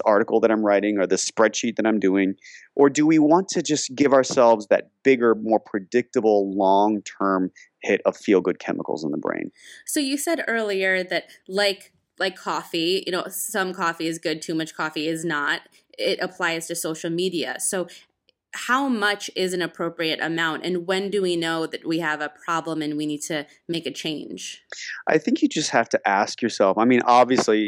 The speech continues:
Speaker 1: i-, i-, if you're spending hours a day <laughs> on so-, on social media, that, that is, that is not a good thing. So I would ask yourself, uh, one thing, much like the study that they recently, recently conducted,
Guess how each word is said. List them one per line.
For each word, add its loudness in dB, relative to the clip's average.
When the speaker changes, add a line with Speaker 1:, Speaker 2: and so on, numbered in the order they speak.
Speaker 1:
i-, -
i-, -2
if 2
you're 6
spending 2
hours 4
a -2
day 4
<laughs> -4
on 4
so-, 4
on 4
social 4
media, 4
that, 6
that 6
is, 2
that 6
is -2
not 0
a -2
good -2
thing. 0
So 0
I 6
would 4
ask 2
yourself, 2
uh, 4
one 2
thing, 0
much 2
like 0
the -4
study 2
that 0
they 2
recently, -2
recently 0
conducted, 0